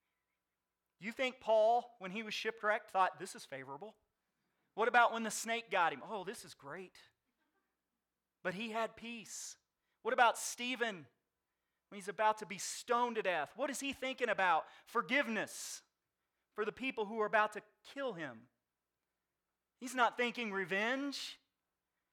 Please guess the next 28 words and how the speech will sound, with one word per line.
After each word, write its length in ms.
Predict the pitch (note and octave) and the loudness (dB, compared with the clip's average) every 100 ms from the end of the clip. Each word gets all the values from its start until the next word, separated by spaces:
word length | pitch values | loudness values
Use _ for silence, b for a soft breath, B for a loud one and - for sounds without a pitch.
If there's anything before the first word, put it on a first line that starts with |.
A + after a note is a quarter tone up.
| _ _ _ _ | _ _ _ _
He's 180 | G#3+ F#3+ | -14 -2
got 340 | F#3 E3+ - | 0 0 -6
peace. 760 | - G#3 G3+ D#3 - - - - _ _ _ _ - | -18 -12 -12 -10 -10 -8 -8 -10 _ _ _ _ -16
And 100 | D#3 | -6
God 280 | F3+ F#3 - | -2 -2 -2
protected 600 | D#3 - - - - D3 | -14 -14 -14 -14 -14 -12
him 220 | D3 C3 | -10 -10
during 300 | C3+ C#3+ C3+ | -10 -12 -10
that 240 | C3+ C3+ - _ _ _ _ _ _ - | -10 -10 -12 _ _ _ _ _ _ -4
death, 500 | D3+ C#3 - - - _ _ _ _ - | -2 -2 -8 -18 -20 _ _ _ _ -14
that 140 | - - | -14 -14
physical 440 | E3 D3+ C#3+ C3+ | -16 -14 -12 -12
death. 420 | B2+ C#3+ C3+ B2+ _ B B | -6 -4 -4 -8 _ B B
The 100 | E3+ | 4
Bible 380 | G3+ A3+ G#3 G3 | 8 8 8 2
is 100 | - | -2
full 400 | - C4+ A3+ G3 | -2 2 4 2
of 120 | - | -2
people 260 | G3 F#3+ | -8 -8
doing 500 | E3 G3 F#3+ F#3 F3 - _ _ _ _ | -6 -4 -6 -8 -12 -16 _ _ _ _
his 320 | - A#3+ G3+ | -6 -4 -4
will 400 | F#3 A3 G3+ F3+ | -2 2 2 2
during 340 | D#3+ F3 E3+ E3 | 0 -2 -2 -4
unfavorable 640 | G3 G3 - F#3+ F3 E3+ E3 | -4 -4 -2 -2 -2 -6 -10
circumstances. 760 | - F#3 F3 - E3+ E3 D#3 | -8 -10 -10 -10 -12 -10 -10
In 160 | E3+ F3+ | -10 -8
this 160 | B3 | -8
season, 560 | - A3+ G#3 G3 G#3+ | -8 -8 -6 -6 -6